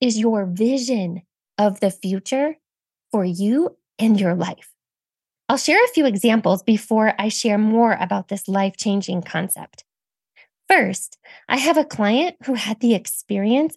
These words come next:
of being unfulfilled in her career, being unhappily married, feeling an overall lack of purpose in her life, and an overall sense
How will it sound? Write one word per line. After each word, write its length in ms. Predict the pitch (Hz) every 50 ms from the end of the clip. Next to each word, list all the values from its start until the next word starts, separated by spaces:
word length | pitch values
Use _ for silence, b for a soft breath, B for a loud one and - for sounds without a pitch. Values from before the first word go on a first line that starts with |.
| _ -
of 140 | 220 196 180
being 320 | 233 220 208 196 175 - _ _ -
unfulfilled 760 | 202 214 240 247 - 349 339 - - 220 208 202 202 208 202 -
in 120 | - 196 196
her 180 | 180 208 190
career, 540 | 190 - 214 196 185 185 185 202 233 302 - _ _ _ _ _ _ _ _ _ _ _ _ _ _ _ -
being 460 | 254 247 247 233 220 208 208 196 180 _ _ -
unhappily 760 | 247 285 339 370 370 330 302 269 240 226 - 202 190 196 190
married, 560 | 196 196 208 214 208 185 180 175 180 190 226 - _ _ _ _ _ _ _ _ _ _ _ _ _ _ _ _ _ _
feeling 380 | - 311 359 370 359 320 277 - -
an 140 | - 220 214 220
overall 500 | 247 262 294 269 285 247 226 214 202 196
lack 400 | 180 190 214 214 233 254 247 - -
of 200 | 190 - - _
purpose 680 | - - - 226 226 - 185 190 226 - - - - _ _ _ _ _ _ _ _ _ _ _ _ -
in 120 | 214 226
her 160 | 202 196 226
life, 480 | 196 190 202 202 202 180 185 208 226 - _ _ _ _ _ _ _ _ _ -
and 120 | 240 269
an 140 | 269 226 - -
overall 480 | 254 262 285 311 359 330 285 233 214
sense 500 | 208 - - - 202 214 247 269 - -